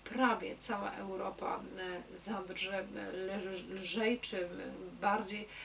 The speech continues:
ale tak aż chodzi to we mnie, że tak mi się wydaje, że, że tak właśnie będzie, że każde państwo, mimo jeżeli chodzi o trzęsienia ziemi, to jednak w tej Europie odczujemy mniej, bardziej być może nawet nie odczujemy,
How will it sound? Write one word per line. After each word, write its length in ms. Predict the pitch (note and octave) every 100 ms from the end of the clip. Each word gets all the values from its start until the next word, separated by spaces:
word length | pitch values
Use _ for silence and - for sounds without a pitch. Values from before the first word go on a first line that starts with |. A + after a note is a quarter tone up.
| - -
ale 300 | A3 A3+ G#3
tak 280 | - G3+ - -
aż 300 | A3 G#3+ -
chodzi 460 | - A#3+ A#3 G#3+ G3
to 180 | G3+ F#3
we 220 | G3+ F#3+
mnie, 280 | F#3+ F#3 -
że 120 | F#3
tak 200 | - -
mi 100 | G3+
się 140 | -
wydaje, 460 | - F#3+ F#3 G3 F#3+
że, 180 | - - - - G#3
że 160 | G3
tak 220 | - F#3+
właśnie 360 | F#3 G3+ - G#3
będzie, 380 | F#3+ F#3+ F#3 F#3
że 160 | F#3 -
każde 360 | A3 G#3+ G3+ G3
państwo, 640 | - G3 G3 - - G3 C4 G#3 G#3
mimo 280 | A3 G#3+
jeżeli 300 | G3+ F#3 F3+
chodzi 220 | F#3+ G#3 F#3+
o 60 |
trzęsienia 560 | F#3 G#3+ F#3 G3 F#3+ F3+
ziemi, 280 | F#3 F#3+ F#3
to 160 | F#3+
jednak 300 | F#3+ F#3 F#3+
w 80 | -
tej 140 | -
Europie 420 | F#3+ F#3+ F#3+ G#3 -
odczujemy 800 | G#3 - - A#3 G#3 G3 F#3 F3+
mniej, 680 | F#3 F#3+ G3 G#3 A3+ C4+ - -
bardziej 560 | F#3 F#3 G#3 F#3+ G#3+ F#3+
być 260 | F3+ -
może 240 | F#3 F3+ F3+
nawet 340 | F#3 F#3+ F#3+
nie 100 | F#3
odczujemy, 560 | F3+ - G3 F#3 F#3